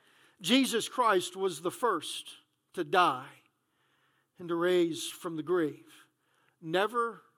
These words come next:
to die again. You got it? Never to die again. There were three in Scripture that was risen from the grave,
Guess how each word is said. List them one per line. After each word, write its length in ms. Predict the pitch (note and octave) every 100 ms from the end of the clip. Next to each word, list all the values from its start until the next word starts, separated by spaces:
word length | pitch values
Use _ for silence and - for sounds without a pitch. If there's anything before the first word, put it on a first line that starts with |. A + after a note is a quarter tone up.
| _ -
to 60 |
die 320 | D#3 F3 F3
again. 380 | F3 D#3+ F3 C3 - _ _ _ _ _ _ _ _ _ _ _ _ _ _
You 100 | E3
got 200 | F3 G#3+
it? 100 | A3+ _ _ _ _
Never 640 | F3 F3 G#3 A#3+ B3 A#3 - _
to 100 | -
die 280 | E3 F3 F3+
again. 420 | F#3 E3+ F#3+ C3 - _ _ _ _ _ - - -
There 300 | A3+ C4 C4
were 180 | B3
three 680 | G#3+ - D#4 E4 C4 G#3+ A#3+
in 140 | A#3+ G3+
Scripture 640 | - C4 D4+ - A3 G3+
that 260 | G3+ G#3+ B3
was 300 | A3 G#3 - - -
risen 460 | G#3+ C4 G#3+ A#3
from 220 | F#3 A#3+ A3+
the 80 |
grave, 520 | F3+ A#3+ A3 E3 D#3+